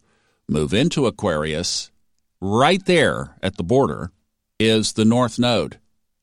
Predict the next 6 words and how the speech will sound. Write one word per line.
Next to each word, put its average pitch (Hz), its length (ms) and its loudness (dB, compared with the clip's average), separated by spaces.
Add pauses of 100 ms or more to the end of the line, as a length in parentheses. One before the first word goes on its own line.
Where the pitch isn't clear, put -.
(120)
Also 135 600 2
in 117 140 6
the 104 80 2
territory 107 800 -2 (220)
is 123 160 0
Venus. 151 600 0